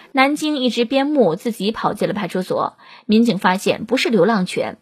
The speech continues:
便在居民群中发布了寻狗启事。不久后，狗主人拿着狗证来到派出所。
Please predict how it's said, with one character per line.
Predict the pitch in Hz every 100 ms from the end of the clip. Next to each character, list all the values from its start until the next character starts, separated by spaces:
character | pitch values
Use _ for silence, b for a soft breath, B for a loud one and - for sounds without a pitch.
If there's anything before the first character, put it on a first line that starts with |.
| _
便 | - 277
在 | 269 233
居 | 226 269
民 | 240 247
群 | 165 156
中 | 220 208 202
发 | - 240 240
布 | 202
了 | 170
寻 | - 190 220
狗 | 190 220
启 | -
事。 | 180 - 185 202 _ _ -
不 |
久 | 226 196
后， | - - B B B B -
狗 | 285
主 | 320 220
人 | 190
拿 | 208
着 | 220 269
狗 | 196
证 | - 285 220
来 | 160
到 | -
派 | 190 185
出 | 180
所。 | 175 110 98